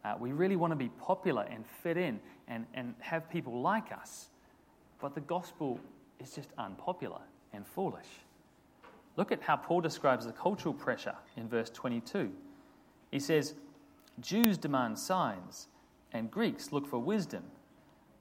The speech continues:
but we preach Christ crucified, a stumbling block to Jews and foolishness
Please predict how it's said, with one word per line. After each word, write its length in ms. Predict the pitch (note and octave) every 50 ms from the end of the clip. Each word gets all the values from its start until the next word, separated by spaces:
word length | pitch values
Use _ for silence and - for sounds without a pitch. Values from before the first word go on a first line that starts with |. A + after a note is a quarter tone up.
| - - -
but 180 | A#2+ A2+ A2+
we 160 | D3 F3 G3+
preach 360 | F#3+ - - A2 A2 - - -
Christ 340 | - G#2+ G2 G2+ - -
crucified, 580 | - - E3 D#3+ E3 C3+ - - G2 F#2+ - - - - - - - - - - - - - - - -
a 60 | -
stumbling 380 | - - D3 D3+ D#3 D#3+ E3
block 220 | D3+ D3+ D3 D3 D3
to 80 | - E3
Jews 440 | C#3+ - G2+ F#2+ F2+ F#2 F#2 - -
and 180 | B2 A2 G#2+ G#2
foolishness 720 | - - - F3 C3+ G2+ F#2 - - G2+ F#2+ F#2+ - -